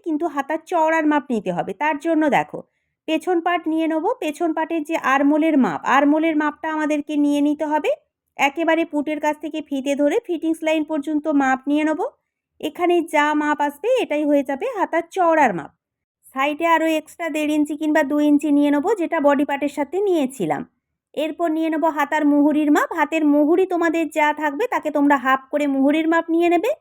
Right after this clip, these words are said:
এরপর সাইডে এক্সট্রা দেড় ইঞ্চি কিংবা দুই ইঞ্চি নিয়ে নেবো সেলাই কাপড়, যেটা ভেতরে থেকে যাবে। এরপর দাগ দুটো এইভাবে সোজা করে মিলিয়ে নেব। হাতা কাটিংও কিন্তু আমি খুব সহজভাবে তোমাদেরকে দেখাই,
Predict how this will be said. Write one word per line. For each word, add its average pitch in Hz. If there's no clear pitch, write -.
এরপর 339
সাইডে 311
এক্সট্রা 311
দেড় 294
ইঞ্চি 294
কিংবা 294
দুই 277
ইঞ্চি 277
নিয়ে 285
নেবো 285
সেলাই 269
কাপড়, 277
যেটা 262
ভেতরে 330
থেকে 277
যাবে। 135
এরপর 339
দাগ 285
দুটো 285
এইভাবে 285
সোজা 277
করে 294
মিলিয়ে 330
নেব। 175
হাতা 294
কাটিংও 349
কিন্তু 349
আমি 302
খুব 339
সহজভাবে 294
তোমাদেরকে 302
দেখাই, 269